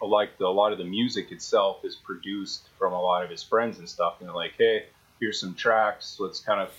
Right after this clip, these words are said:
you know, collaborate and make something cool." And my guess is, well,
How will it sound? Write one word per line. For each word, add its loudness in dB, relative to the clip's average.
you -12
know, -2
collaborate 0
and -12
make -8
something -8
cool." -4
And -18
my 4
guess 0
is, -2
well, 2